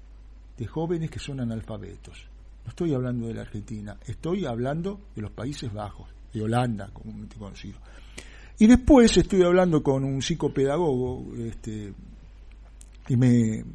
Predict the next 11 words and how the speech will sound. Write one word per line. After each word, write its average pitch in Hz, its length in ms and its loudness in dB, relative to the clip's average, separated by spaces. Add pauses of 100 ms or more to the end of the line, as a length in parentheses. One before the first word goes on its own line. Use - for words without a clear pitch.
(280)
me 147 80 -2
estaba 240 300 0
comentando 147 640 0
algo 131 320 2
que 110 80 -6
me 104 100 -6
sorprendió 113 560 -6
también, 135 320 -4
yo 120 180 2
lo 135 100 4
desconocía. 113 640 -6